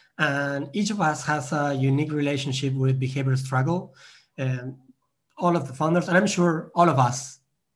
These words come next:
have some within our families or close friends. And in my case, I was a heavy drinker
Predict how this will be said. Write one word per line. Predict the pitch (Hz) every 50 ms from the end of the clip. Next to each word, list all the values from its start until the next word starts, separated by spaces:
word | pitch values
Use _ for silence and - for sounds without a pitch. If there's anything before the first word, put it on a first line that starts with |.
| _ -
have | - 147 143 139 139
some | - - - 151 139 139 139 135 135 135 - - - _ _ _ _ _
within | - 135 131 147 151
our | 143 135 131
families | 135 190 190 185 180 180 175 170 170 165 165 160 165 165
or | - 135 131 131 131 131 131 131 127 127 127 123 120 120 - _ _ - - _ _ _ -
close | - 143 156 175 165 165
friends. | - - 160 156 151 151 151 151 151 143 139 -
And | - - 131 131 131 127 127 131 131 135 -
in | - 151 151
my | 156 170 180
case, | 180 - 175 165 175 180 170 -
I | 180
was | 147 160 165 156 -
a | - 156 151 143 139 139 135
heavy | 131 - 170 156 143
drinker | 135 135 135 135 135 170 190 208 214 -